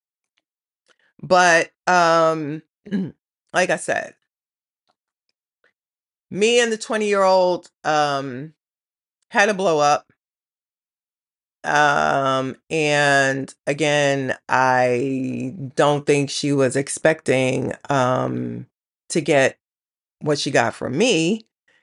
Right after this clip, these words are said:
And, and, and it really didn't have anything to do with the whole trust thing. That, that didn't, uh, y-, you know, a lot of things don't rattle my nerves. That, that literally didn't rattle my nerves. She said what she said.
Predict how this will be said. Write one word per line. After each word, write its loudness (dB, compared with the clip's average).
And, 4
and, 0
and 2
it 2
really 2
didn't 0
have 2
anything -4
to -10
do -6
with 0
the 0
whole 0
trust -2
thing. -4
That, 0
that 0
didn't, -4
uh, -10
y-, -20
you -2
know, 2
a 0
lot 2
of -6
things -4
don't 0
rattle 2
my 0
nerves. -6
That, 2
that 0
literally -2
didn't -4
rattle 0
my -2
nerves. -2
She -12
said 2
what -4
she -10
said. 2